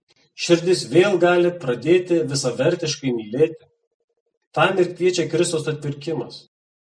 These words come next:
Ir tai nėra tik žodinis kvietimas, bet veiksmingas kvietimas. Padedant Šventosios Dvasios malonei, mes tikrai vėl galime mylėti, kaip myli Dievas.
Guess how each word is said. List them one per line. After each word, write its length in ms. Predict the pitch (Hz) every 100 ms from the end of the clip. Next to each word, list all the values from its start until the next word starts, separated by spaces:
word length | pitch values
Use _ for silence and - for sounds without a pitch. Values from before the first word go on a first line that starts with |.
| _ _ _ _
Ir 160 | 147 147
tai 100 | 180
nėra 300 | 185 185 190
tik 240 | 180 175 -
žodinis 640 | 127 - 135 202 175 143 -
kvietimas, 680 | 107 107 113 107 98 - - _ _
bet 380 | - 160 185 -
veiksmingas 920 | - 120 147 135 - 160 202 190 120 110
kvietimas. 600 | 113 104 113 104 98 - _ _ _ _ _ _ _ 190
Padedant 340 | 190 185 180
Šventosios 600 | - 170 170 170 160 131
Dvasios 400 | 139 160 175 151
malonei, 520 | 131 117 123 165 147 123
mes 260 | 156 156
tikrai 360 | - 156 143 165
vėl 380 | 143 139 175 165
galime 480 | - 143 165 160 151
mylėti, 880 | 139 143 117 117 135 160 170 - 165
kaip 400 | - 147 156 -
myli 480 | 120 139 147 143 135
Dievas. 640 | 123 147 151 101 - -